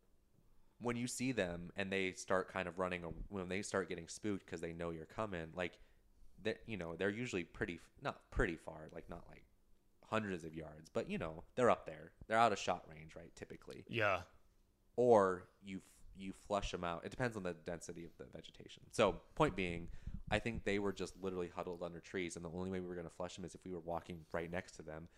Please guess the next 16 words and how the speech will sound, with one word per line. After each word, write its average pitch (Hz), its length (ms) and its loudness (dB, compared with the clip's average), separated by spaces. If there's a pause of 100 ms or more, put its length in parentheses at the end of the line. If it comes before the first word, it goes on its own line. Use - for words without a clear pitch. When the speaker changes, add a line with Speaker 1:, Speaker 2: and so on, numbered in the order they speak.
(360)
Speaker 1:
and 98 100 0
it 92 80 0
just - 160 -8
didn't 85 160 -8
happen. - 420 -18 (100)
Speaker 2:
Yeah. 82 300 -4 (180)
Speaker 1:
The 110 120 2
other 120 160 6
thing 92 300 -2
is, 82 400 -4
it 92 320 -2
literally, 90 800 -4 (460)
quail 98 220 0
season 85 500 -8
started, 82 520 -2
what, 82 240 -10